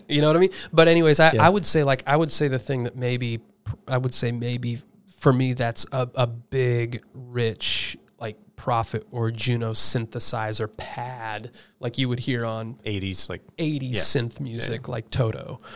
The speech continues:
Speaker 2: Yeah.
Speaker 1: or something like that, which John Mayer just put in his new record, you know, and did all that stuff.
Speaker 2: That, that,
Speaker 1: I
Speaker 2: that
Speaker 1: love
Speaker 2: was
Speaker 1: those rich, and I love inversions in chords, and I love chords that have just a little, like, okay, so there's, there's the typical one three five, but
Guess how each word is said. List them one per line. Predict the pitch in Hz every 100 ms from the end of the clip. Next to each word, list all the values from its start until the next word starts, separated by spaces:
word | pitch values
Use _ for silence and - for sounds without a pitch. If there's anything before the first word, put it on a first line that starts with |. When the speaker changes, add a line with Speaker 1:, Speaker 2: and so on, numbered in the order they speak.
| -
Speaker 2:
Yeah. | -
Speaker 1:
or |
something | 147 139 147
like | 143 -
that, | 151 147
which | 143 -
John | 151 127
Mayer | 123 127 123
just | 123 -
put | 123
in | 113
his | 107 117
new | 113
record, | 110 113 135 135
you |
know, | 170
and | 92
did | 92
all | 87
that | - -
stuff. | 104 -
Speaker 2:
That, | 117 - -
that, | 127 127 - _ _
Speaker 1:
I | 143
Speaker 2:
that |
Speaker 1:
love | 131 131 147
Speaker 2:
was | 117
Speaker 1:
those | 135 123
rich, | 139 143 160
and | 147
I |
love | 135 147
inversions | 147 131 127 127 135 139 135 131
in | 131
chords, | 123 135 127 131 131 127
and | 120
I | 117
love | 120 123 -
chords | 127 123 123
that | 127
have | 120 120
just | -
a | 131
little, | 135 139
like, | 135 123 - - - - -
okay, | - 143
so | -
there's, | 135 196 214 -
there's | 143 180 214
the | -
typical | - - - 160 151 139
one | 143 143
three | 151 135
five, | - 156 127
but | -